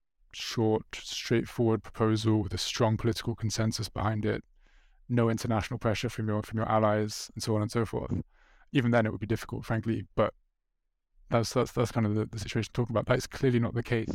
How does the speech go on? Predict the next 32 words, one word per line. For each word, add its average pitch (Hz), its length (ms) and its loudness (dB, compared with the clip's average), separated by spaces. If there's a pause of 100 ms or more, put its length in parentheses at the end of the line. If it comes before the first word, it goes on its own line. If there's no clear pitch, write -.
(640)
uh, 110 160 4
for - 140 -2
this 110 140 0
proposal, 107 440 0
and 113 100 0
it 123 60 -4
could - 200 -8
easily 113 280 0
be - 120 -8
pushed - 240 0
into 113 180 -2
the 110 80 2
next, - 360 -2
onto 110 280 0
the, - 100 -4
onto 110 180 0
the 92 60 -2
desk - 480 -4
or 110 80 -6
the 113 100 2
in 113 80 -2
tray 110 220 0
of 101 80 -2
the 107 80 -4
next 110 240 -4
commission. 71 500 -6 (1000)
Um, 110 440 2 (220)
and 120 160 4
then 143 160 4
I 123 60 2
think, - 480 -4 (500)
as, 123 600 -2